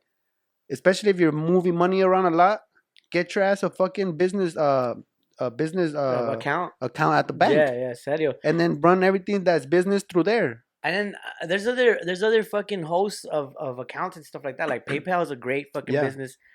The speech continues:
Speaker 2: business account. I, I learned that the hard way through the fees and shit like that.
Speaker 1: There we go.
Speaker 2: But
Speaker 1: That's
Speaker 2: it's
Speaker 1: what I'm
Speaker 2: like,
Speaker 1: talking about.
Speaker 2: you know what I mean? Like,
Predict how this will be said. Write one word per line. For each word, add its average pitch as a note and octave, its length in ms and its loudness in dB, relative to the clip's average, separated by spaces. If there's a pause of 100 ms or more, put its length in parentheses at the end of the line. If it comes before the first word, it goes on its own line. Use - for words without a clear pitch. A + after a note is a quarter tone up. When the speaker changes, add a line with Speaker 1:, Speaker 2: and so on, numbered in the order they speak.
(200)
Speaker 2:
business C3+ 260 -8
account. C3+ 480 -4 (180)
I, A2+ 160 -4 (100)
I B2 120 0
learned D3 240 -2
that C3+ 100 -2
the B2 60 -4
hard B2+ 240 -4
way B2 160 -4
through B2 180 -12
the G#2+ 100 -14
fees B2+ 300 -12
and C3 100 -14
shit C3+ 160 -14
like C3 120 -10
that. D3 220 -8 (180)
Speaker 1:
There A#2+ 160 -2
we B2+ 80 -2
go. C#3+ 180 4
Speaker 2:
But E3 60 4
Speaker 1:
That's C3+ 140 6
Speaker 2:
it's C3+ 60 4
Speaker 1:
what D3 60 2
I'm C#3+ 60 2
Speaker 2:
like, D3 80 4
Speaker 1:
talking E3 240 6
about. A#2 240 -2
Speaker 2:
you D3 60 -12
know D3+ 60 -6
what E3 80 -6
I E3 40 -6
mean? F3 200 -4
Like, C3+ 200 -4